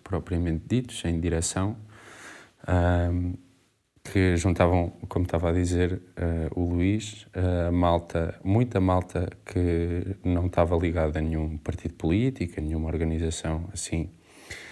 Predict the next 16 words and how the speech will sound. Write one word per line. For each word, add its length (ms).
eh, 420
deste 280
género, 420
sindicatos, 800
et 100
cetera. 460
Ahm, 920
e 480
pronto, 320
onde 340
as 100
pessoas 320
podiam 300
participar, 640
eu 60
tive 240